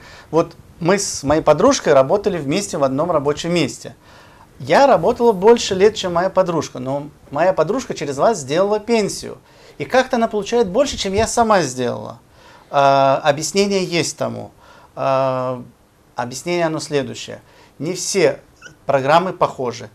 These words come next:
Если у вас есть программа, которая называется Минаалим, и она после двух тысячи первого года, июнь месяц, она не факт, что она лучше, чем пенсионный фонд.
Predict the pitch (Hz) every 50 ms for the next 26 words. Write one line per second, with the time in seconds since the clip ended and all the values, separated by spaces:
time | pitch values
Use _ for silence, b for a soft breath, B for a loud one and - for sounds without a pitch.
0 | b b b b b b 131 180 202 202 - 190 180 175 175 170 170 - 185 180
1 | 170 165 - - 147 147 139 156 156 147 135 - - 123 127 127 120 135 139 139
2 | - 151 139 143 139 143 143 139 139 143 156 180 202 247 262 247 - - B B
3 | B B B 139 147 156 175 185 165 139 - - - 175 185 185 185 - 147 131
4 | 123 135 135 - - 156 147 - 131 - 143 139 131 127 127 131 127 139 143 131
5 | 120 123 120 120 117 - 127 123 139 139 131 127 131 143 175 185 - 233 214 -
6 | - - b b b b b b _ _ - 127 135 143 147 147 160 160 160 160
7 | - 190 208 220 220 - - - 175 165 165 175 175 160 160 170 196 190 - 190
8 | - - 160 147 143 151 143 135 - 160 147 151 156 160 156 - - 135 120 113
9 | 101